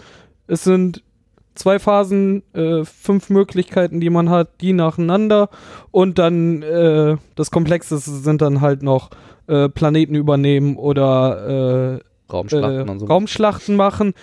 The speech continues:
Speaker 1: Da muss man ein bisschen hin und her rechnen und bei dem anderen gucken, wie viel Shield hat er, wie viel Waffen, wie viele Würfel benutze ich jetzt, äh, aber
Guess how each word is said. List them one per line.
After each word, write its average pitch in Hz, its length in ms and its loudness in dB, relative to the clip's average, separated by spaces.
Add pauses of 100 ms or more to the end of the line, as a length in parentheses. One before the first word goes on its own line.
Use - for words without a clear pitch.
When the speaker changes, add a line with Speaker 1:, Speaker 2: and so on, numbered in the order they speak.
(120)
Speaker 1:
Da 151 100 -2
muss 190 180 0
man 175 180 2
ein 165 140 0
bisschen 160 340 -2
hin 170 160 0
und 151 100 0
her 190 200 2
rechnen 190 420 0
und 160 160 -2
bei 160 100 2
dem 156 160 0
anderen 196 320 0
gucken, 185 300 0
wie 175 100 2
viel 170 160 -6
Shield 202 300 -2
hat 185 140 0
er, 180 160 0
wie 175 100 -4
viel 160 180 -4
Waffen, 196 320 -2 (380)
wie 202 100 2
viele 180 240 2
Würfel 247 320 4
benutze 214 440 0
ich 190 100 -4
jetzt, 196 380 0
äh, 175 420 2 (480)
aber 165 400 0